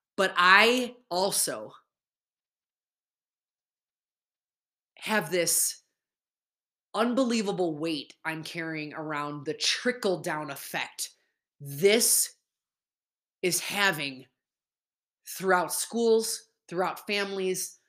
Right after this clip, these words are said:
throughout kids' lives, throughout teachers' lives, throughout our society. There is a massive trickle ad-,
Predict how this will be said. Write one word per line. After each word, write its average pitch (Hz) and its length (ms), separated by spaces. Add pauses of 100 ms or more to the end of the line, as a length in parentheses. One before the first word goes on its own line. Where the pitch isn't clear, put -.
(180)
throughout 190 320
kids' 208 380
lives, 175 640 (280)
throughout 180 440 (360)
teachers' 208 500
lives, 165 560 (580)
throughout 208 300
our 165 100
society. 127 680 (760)
There 226 200
is 185 180
a 160 300 (200)
massive 208 640
trickle 180 400
ad-, 156 200